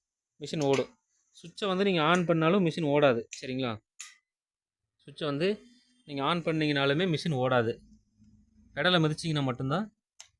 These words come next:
மிஷின் ஓடும். பாருங்க, இது வந்து சுவிட்ச் இப்ப ஆஃப்ல இருக்கு. பாருங்க, அங்க ஆன் பண்ணிட்டோம்,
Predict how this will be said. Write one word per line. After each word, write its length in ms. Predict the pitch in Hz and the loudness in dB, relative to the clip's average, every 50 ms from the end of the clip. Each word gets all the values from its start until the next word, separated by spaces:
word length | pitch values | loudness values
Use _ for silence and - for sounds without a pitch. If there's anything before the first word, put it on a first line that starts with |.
| _ _ - | _ _ -20
மிஷின் 200 | 147 - - 139 | -18 -14 -10 -6
ஓடும். 280 | 127 117 117 113 107 - _ _ _ _ _ _ _ _ _ _ _ _ _ _ _ _ _ _ _ _ _ _ _ _ _ _ _ | -4 -2 -2 -4 -4 -8 _ _ _ _ _ _ _ _ _ _ _ _ _ _ _ _ _ _ _ _ _ _ _ _ _ _ _
பாருங்க, 240 | _ 139 135 135 131 | _ -6 -4 -2 -2
இது 80 | 127 135 | 0 0
வந்து 320 | 135 139 156 190 190 165 | 0 0 -2 -2 -4 -6
சுவிட்ச் 280 | - - 147 139 - - | -10 -14 -18 -18 -18 -16
இப்ப 320 | - 135 123 139 139 151 | -14 -12 -6 -4 -4 -4
ஆஃப்ல 120 | 151 - 139 | -4 -6 -8
இருக்கு. 340 | 120 123 120 - 180 226 - - - - - - _ _ _ _ _ _ _ _ | -8 -8 -8 -8 -10 -10 -12 -14 -18 -20 -20 -20 _ _ _ _ _ _ _ _
பாருங்க, 240 | 147 143 143 139 | -12 -8 -4 -4
அங்க 160 | 135 135 135 135 | -2 2 4 4
ஆன் 200 | 143 156 156 139 | 4 4 2 0
பண்ணிட்டோம், 460 | 147 139 131 120 143 165 208 202 | -4 -4 -4 -4 -6 -6 -8 -10